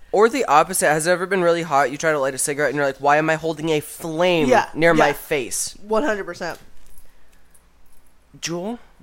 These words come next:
Speaker 2: You could just lay there.
Speaker 1: Three six five.
Speaker 2: Wake up first
Speaker 1: Jewel.
Speaker 2: thing.
Speaker 1: Wake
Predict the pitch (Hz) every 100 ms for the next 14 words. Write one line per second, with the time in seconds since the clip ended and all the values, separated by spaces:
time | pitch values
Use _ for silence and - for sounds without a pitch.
0 | - 208 202 196 202 190 196 - 156 165
1 | 170 175 - - - - 160 156 - 147
2 | - 117 107 98 - - _ _ _ _
3 | - - - - _ _ - 196 202 196
4 | 196 - _ _ _ _ _ - 196 202
5 | 196 185 220 - _ - - _ - 139